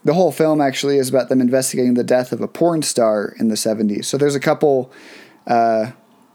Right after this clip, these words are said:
scenes with some nudity, but I, I don't know if I'd say they're super sexual scenes, if that makes sense, but there is nudity in them. Um,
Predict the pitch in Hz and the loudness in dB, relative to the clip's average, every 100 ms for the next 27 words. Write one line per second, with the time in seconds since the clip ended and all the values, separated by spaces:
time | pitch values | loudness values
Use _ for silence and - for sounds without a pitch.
0 | _ - - - 156 147 143 - 123 - | _ -12 -6 0 2 2 0 -2 -4 -2
1 | 123 131 127 131 123 120 113 - 76 - | 0 0 2 0 0 -4 -6 -8 -10 -6
2 | 151 170 147 139 123 131 123 110 - 135 | -2 0 0 0 -2 -2 -2 -2 -4 -6
3 | 120 - - - - 190 208 196 202 247 | -8 -8 -8 -6 -2 0 0 0 2 0
4 | - - - - 147 147 - 147 170 - | -2 -12 -14 -6 -4 -4 -2 -4 -4 -8
5 | - - 120 110 120 123 127 127 123 - | -12 -6 -6 -2 0 2 2 0 -4 -12
6 | _ _ _ _ _ 127 127 123 120 117 | _ _ _ _ _ 0 2 4 2 0
7 | - 123 120 104 107 - - - - - | -2 0 2 0 -4 -10 -20 -20 -20 -20
8 | _ _ _ _ _ - 143 139 131 123 | _ _ _ _ _ -4 0 2 2 0
9 | 117 123 | -2 -6